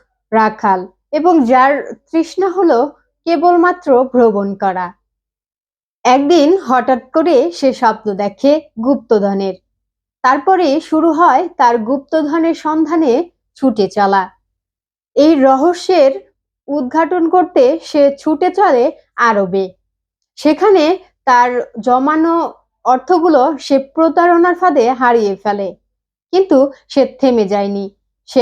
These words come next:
আবারও দোকানের কর্মচারী হিসেবে কাজ শুরু করেছে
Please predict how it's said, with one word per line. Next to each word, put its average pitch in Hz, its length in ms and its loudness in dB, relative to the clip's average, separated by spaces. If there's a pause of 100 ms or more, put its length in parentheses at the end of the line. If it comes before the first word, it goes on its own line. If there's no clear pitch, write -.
(120)
আবারও 269 340 2 (480)
দোকানের 320 520 0 (100)
কর্মচারী 320 500 0 (100)
হিসেবে 320 320 -2 (380)
কাজ 240 160 0 (140)
শুরু 226 280 -2
করেছে 226 380 -2